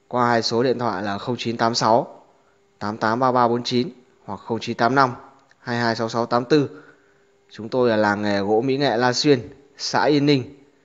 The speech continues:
huyện Ý Yên, tỉnh Nam Định. Và chúng khi, ờ, sau khi những người thợ của chúng tôi dán lá vàng thì những người thợ sẽ dùng những, ờ, chiếc chổi mini này để, ờ, quét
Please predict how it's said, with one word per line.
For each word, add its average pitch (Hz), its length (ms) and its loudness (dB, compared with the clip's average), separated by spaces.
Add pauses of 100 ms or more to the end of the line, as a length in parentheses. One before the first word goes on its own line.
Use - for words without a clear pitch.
(400)
huyện 117 260 -2
Ý 139 220 4
Yên, 127 200 0
tỉnh 92 200 -4
Nam 120 140 2
Định. - 280 4 (2250)
Và 98 220 -6
chúng 113 220 -10
khi, 123 400 0
ờ, 117 160 2
sau 117 180 -2
khi 127 180 -2
những 117 140 -2
người 113 160 -2
thợ 104 200 -2
của 98 100 -4
chúng 113 180 -8
tôi 120 180 0
dán 110 220 0
lá 120 100 2
vàng 110 320 2 (360)
thì 98 260 -6
những 101 220 -8
người 113 140 -4
thợ 101 240 -4
sẽ 104 300 -6
dùng 101 340 -4
những, 101 180 -6
ờ, 131 200 -2 (1120)
chiếc 147 180 -4
chổi 90 240 -6
mini 120 400 0
này 107 220 -2 (540)
để, 92 360 -10
ờ, 104 200 -6 (1040)
quét 156 220 2